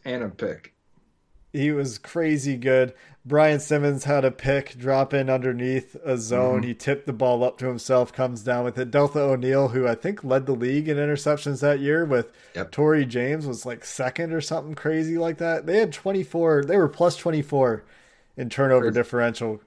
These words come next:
Speaker 2: in this game. They mentioned during the broadcast. Not only that, you had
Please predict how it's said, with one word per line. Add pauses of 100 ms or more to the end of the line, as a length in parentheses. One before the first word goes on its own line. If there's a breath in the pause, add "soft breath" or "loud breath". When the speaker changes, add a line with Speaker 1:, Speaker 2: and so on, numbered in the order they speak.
(160)
Speaker 2:
in
this
game. (380 soft breath)
They
mentioned
during
the
broadcast. (360 soft breath)
Not
only
that,
you
had